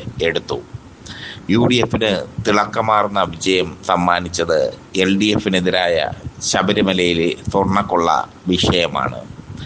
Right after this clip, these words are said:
ശബരിമലയിലെ സ്വർണ്ണക്കൊള്ളയുമായി ബന്ധപ്പെട്ട കേസ് ഇപ്പോൾ ഒരു വഴിത്തിരിവിൽ എത്തി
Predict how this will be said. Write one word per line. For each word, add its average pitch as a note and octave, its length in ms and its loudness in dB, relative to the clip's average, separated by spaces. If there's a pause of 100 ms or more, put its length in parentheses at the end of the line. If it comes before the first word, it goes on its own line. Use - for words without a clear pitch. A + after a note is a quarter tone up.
(420)
ശബരിമലയിലെ G#2+ 800 2 (140)
സ്വർണ്ണക്കൊള്ളയുമായി F#2+ 1040 2 (160)
ബന്ധപ്പെട്ട F#2 600 -2 (1200)
കേസ് F#2+ 400 2 (320)
ഇപ്പോൾ G2 340 2 (360)
ഒരു F#2 180 2
വഴിത്തിരിവിൽ F2+ 720 0 (300)
എത്തി F2+ 360 0